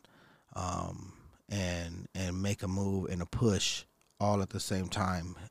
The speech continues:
as represent my team. So Talking Cancer will be there.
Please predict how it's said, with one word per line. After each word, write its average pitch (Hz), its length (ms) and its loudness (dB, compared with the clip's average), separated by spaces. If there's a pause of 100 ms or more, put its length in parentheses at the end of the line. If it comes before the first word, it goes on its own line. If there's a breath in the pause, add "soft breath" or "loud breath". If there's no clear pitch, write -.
(100)
as 87 360 0
represent 90 520 -2 (160)
my 95 100 -2
team. 80 340 -4 (160)
So 82 460 0 (500 loud breath)
Talking 131 320 6
Cancer 113 400 6
will 107 220 8
be 123 160 8
there. 95 300 6